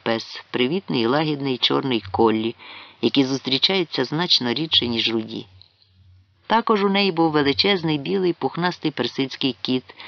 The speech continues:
з фіалковими очима і печаттю презирства до всього світу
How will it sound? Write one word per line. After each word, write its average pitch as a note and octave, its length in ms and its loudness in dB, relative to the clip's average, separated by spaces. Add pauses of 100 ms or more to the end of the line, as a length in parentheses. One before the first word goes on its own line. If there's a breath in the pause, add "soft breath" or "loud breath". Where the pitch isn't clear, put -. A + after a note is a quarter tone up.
(140 loud breath)
з - 60 -14
фіалковими B2+ 720 2
очима B2+ 500 -2 (880 loud breath)
і C3 60 -6
печаттю E3 500 2
презирства C#3+ 760 2
до B2+ 100 2
всього B2 320 0
світу D#3+ 480 -4